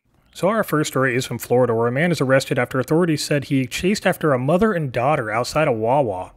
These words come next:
Officers arrived on scene to find two women, a forty-eight-year-old and a twenty-two-year-old, had both been stabbed. One of the victims told officers that her and a third woman got in an argument with the man outside the Wawa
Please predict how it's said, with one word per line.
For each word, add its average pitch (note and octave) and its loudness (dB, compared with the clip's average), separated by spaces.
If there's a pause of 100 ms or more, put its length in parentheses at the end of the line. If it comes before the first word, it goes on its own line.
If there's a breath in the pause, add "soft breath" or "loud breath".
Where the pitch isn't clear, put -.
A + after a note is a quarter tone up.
(760 loud breath)
Officers F3 2
arrived A#2 2
on G#2+ -4
scene B2+ -4
to C#3 -4
find C3+ -2
two G3+ 0
women, E3+ 0
a F#2 -8
forty-eight-year-old B2 0
and C#3+ -2
a C#3+ -4
twenty-two-year-old, D#3 0
had A#2 -2
both C3 2
been A#2 -4
stabbed. A2+ -4 (320 loud breath)
One D#3 0
of F3+ 2
the C3+ 0
victims B2+ -2
told A#2+ 0
officers B2+ 0
that B2 2
her G#3 0
and D3 0
a C3 0
third G3+ 2
woman A2 -2
got C3 4
in B2 -4
an A#2+ -2
argument C3+ 0
with C3 -2
the - -6
man B2 0
outside F3 2
the B2 2
Wawa G2 -4